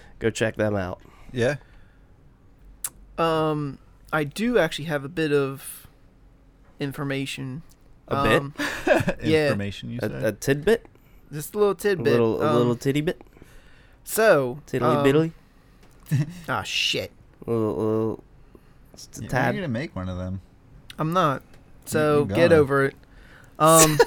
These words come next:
Speaker 2: <laughs>
Speaker 3: so,
Speaker 2: Get over it.
Speaker 3: Jettison Grey Matter, a local band, is looking for a guitarist
Speaker 2: Oh, shit.
Speaker 3: and a bassist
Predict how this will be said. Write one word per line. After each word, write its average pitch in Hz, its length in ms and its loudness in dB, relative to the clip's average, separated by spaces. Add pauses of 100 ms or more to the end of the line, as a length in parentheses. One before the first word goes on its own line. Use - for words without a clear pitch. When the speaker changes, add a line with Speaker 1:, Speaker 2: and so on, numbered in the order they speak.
Speaker 2:
<laughs> 427 140 6
Speaker 3:
so, - 360 0 (500)
Speaker 2:
Get - 140 -10
over 113 240 -6
it. 107 120 -8
Speaker 3:
Jettison 190 480 2
Grey 196 220 10
Matter, 156 560 6 (200)
a 151 60 -2
local 170 320 8
band, 147 380 2
is 139 180 0
looking 175 360 2
for 160 500 0
a 147 240 4
guitarist 170 720 0
Speaker 2:
Oh, 214 340 2
shit. - 300 -2 (180)
Speaker 3:
and 170 200 6
a - 20 2
bassist 151 640 6